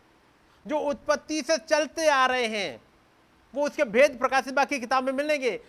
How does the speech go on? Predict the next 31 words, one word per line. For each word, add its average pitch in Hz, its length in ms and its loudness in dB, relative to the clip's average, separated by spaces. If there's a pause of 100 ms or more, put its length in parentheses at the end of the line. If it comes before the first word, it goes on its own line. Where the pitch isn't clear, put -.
(120)
लेकिन 277 220 0
याद 269 220 2
रखिए, 262 220 -6
सारी 285 480 0
चीजें 247 320 -8
सिंबल्स 302 520 0
में 302 100 -4
लिखी 240 400 -6
हैं। 233 200 -4 (1600)
आदम 269 420 6 (800)
से 294 120 8
ये 277 240 2
कहा 214 220 4
गया 254 200 0
था, 294 180 2
"जाके 269 300 0
उस 285 100 -4
पेड़ 285 240 0
का 262 100 -4
फल 233 400 -2
मत 202 220 -8
खाना", 214 360 -2 (840)
तो 254 80 -4
पेड़ 302 340 4
तक 302 180 -2
सोचो, 185 340 -4 (200)
बस, 208 220 4 (400)
उससे 214 200 -6
ज्यादा 151 240 -6
कुछ 127 260 -14
नहीं। 104 140 -20